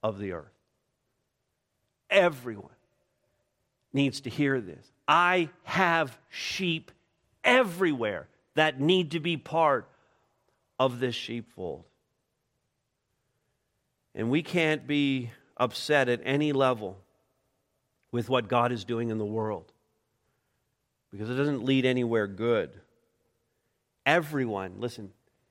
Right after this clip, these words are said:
not everyone's gonna accept the invitation, but everyone on planet Earth is being invited to the party. Everyone.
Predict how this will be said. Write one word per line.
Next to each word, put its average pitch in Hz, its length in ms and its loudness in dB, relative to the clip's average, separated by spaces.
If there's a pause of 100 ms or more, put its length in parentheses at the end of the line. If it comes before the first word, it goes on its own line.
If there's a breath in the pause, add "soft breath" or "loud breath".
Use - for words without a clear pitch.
(300)
not 147 180 2
everyone's 170 300 0
gonna 135 140 0
accept 147 360 -2
the 156 100 -2
invitation, 147 540 -4
but 120 240 -4 (100)
everyone 117 800 -2 (440)
on 113 160 -2
planet 131 440 0
Earth 117 460 0 (220)
is 107 120 -6
being 117 180 -4
invited 110 500 -2
to 104 80 -16
the 92 80 -16
party. 98 400 -12 (1200)
Everyone. 123 420 -2